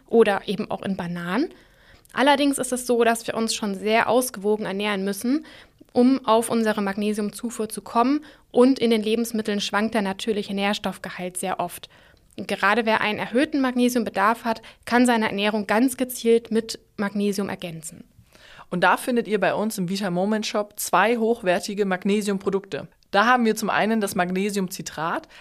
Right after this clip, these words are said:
Speaker 2: Das eignet sich hervorragend, wenn ihr es lieber zum Auflösen in Flüssigkeiten wollt, wenn ihr einen zitronigen Geschmack mögt, wenn ihr nicht so gerne Kapseln schluckt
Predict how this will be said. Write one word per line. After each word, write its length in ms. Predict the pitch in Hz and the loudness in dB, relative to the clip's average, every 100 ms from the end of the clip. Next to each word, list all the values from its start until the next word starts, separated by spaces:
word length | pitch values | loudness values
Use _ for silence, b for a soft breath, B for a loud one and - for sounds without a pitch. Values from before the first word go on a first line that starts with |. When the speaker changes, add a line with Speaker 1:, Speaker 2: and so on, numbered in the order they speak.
| B - | B 2
Speaker 2:
Das 300 | 214 - - | 4 4 2
eignet 380 | 202 226 214 - | 2 2 -4 -6
sich 180 | 190 | -8
hervorragend, 720 | 190 - 214 214 160 170 226 - B B | -8 -2 0 2 2 0 -2 -8 B B
wenn 140 | 202 247 | 0 4
ihr 100 | 247 | 2
es 140 | 240 | 2
lieber 240 | 226 220 | 0 0
zum 180 | 214 180 | 0 -4
Auflösen 720 | - 175 220 - 202 202 196 | 2 4 4 2 0 0 0
in 220 | - 196 | 0 -2
Flüssigkeiten 840 | 196 202 214 247 - 226 202 202 190 | -2 -2 -4 -4 -4 -2 -2 -2 0
wollt, 320 | 202 233 - B B B B | 2 0 -4 B B B B
wenn 120 | 202 | 2
ihr 140 | 214 | 4
einen 240 | 180 185 180 | 2 0 -2
zitronigen 560 | 180 - 208 240 196 | -6 0 2 2 0
Geschmack 420 | 175 - 165 - | -2 -2 -2 -2
mögt, 420 | 196 208 311 - - b b b | 0 2 0 -6 -20 b b b
wenn 180 | b 202 | b 2
ihr 80 | 214 | 4
nicht 260 | 233 - - | 2 -2 -8
so 100 | 180 | -2
gerne 320 | 175 190 190 | 0 0 -2
Kapseln 440 | - 269 - 180 | -4 -2 -2 -2
schluckt 460 | - 190 214 - | -2 -2 -2 -4